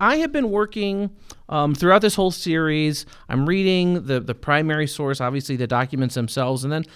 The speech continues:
some commentaries here and there as I'm able to. I don't always have time to read as much as I want. Uh, but in this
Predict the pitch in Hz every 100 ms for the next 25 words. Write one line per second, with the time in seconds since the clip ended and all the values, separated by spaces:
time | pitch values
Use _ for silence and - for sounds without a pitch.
0 | - - - 226 226 220 214 214 196 196
1 | 180 175 160 151 143 139 143 131 151 131
2 | 135 139 139 135 120 - 123 120 113 117
3 | 113 117 - 107 101 156 175 143 - -
4 | - - 139 139 139 160 - 214 214 285
5 | 339 - -